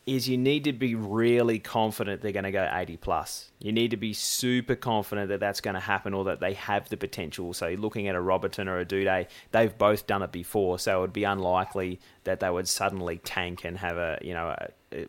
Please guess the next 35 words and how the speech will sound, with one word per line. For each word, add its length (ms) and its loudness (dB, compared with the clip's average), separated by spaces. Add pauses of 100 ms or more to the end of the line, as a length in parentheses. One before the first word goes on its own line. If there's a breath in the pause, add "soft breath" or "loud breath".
a 120 -6
sub 380 -2
seventies 580 -2
average 480 -4
and 120 -10
just 200 -10
destroy 420 -4
that 180 -4
pick. 300 -4 (560 loud breath)
With 240 2
the 80 4
likes 380 4
of 160 -4
Bewley, 480 2 (200 soft breath)
he 280 -2
could 260 -2
totally 800 2
break 420 6
out 220 -2
having 360 2
a 60 0
full-time 640 2
role 420 6
on 180 0
the 60 0
wing. 280 0
He 280 -8 (140)
absolutely 560 4
could 240 0
do 200 2
that 200 2
now 200 2
that 100 -4
they've 180 2
lost, 420 -2